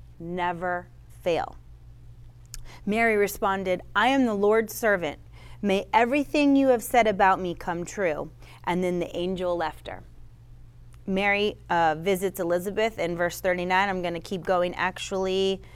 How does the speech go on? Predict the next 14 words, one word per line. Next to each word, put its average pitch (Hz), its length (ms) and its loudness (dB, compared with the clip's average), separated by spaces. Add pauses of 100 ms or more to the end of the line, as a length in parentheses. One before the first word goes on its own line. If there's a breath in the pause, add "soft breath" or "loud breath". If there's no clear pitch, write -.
(240 loud breath)
I 180 140 0
will 180 240 0
end 180 480 -2
in 175 280 -6
forty-five. 165 520 -2 (480 loud breath)
A 285 80 -2
few 247 220 0
days 233 200 10
later, 233 320 6
Mary 208 340 2
hurried 214 340 0
to 233 120 -4
the 180 100 -2
cu-, - 160 -10